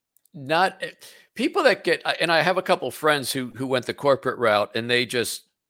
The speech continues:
feel bad and bemoan that they miss so much of their children's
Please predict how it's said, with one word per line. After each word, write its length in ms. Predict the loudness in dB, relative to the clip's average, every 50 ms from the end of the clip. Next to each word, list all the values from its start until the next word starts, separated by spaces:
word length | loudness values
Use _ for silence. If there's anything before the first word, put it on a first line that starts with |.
| _ _ _ _ _ _
feel 440 | -20 -20 _ -6 -2 -2 0 0 -2
bad 420 | -2 0 2 2 4 4 2 2 0
and 100 | -4 -6
bemoan 420 | -6 -6 -4 -4 -4 -4 -4 -4
that 180 | -6 -8 -4 -4
they 140 | -4 -4
miss 260 | -4 -6 -6 -6 -6 -6
so 360 | -6 -6 -4 -4 -2 -2 -2
much 300 | -2 -4 -4 -4 -6 -10
of 120 | -10 -8
their 280 | -8 -8 -8 -8 -10 _ _ _ _ _ _
children's 760 | -18 -10 -8 -6 -6 -6 -6 -6 -8 -8 -8 -10 -10 -12 -12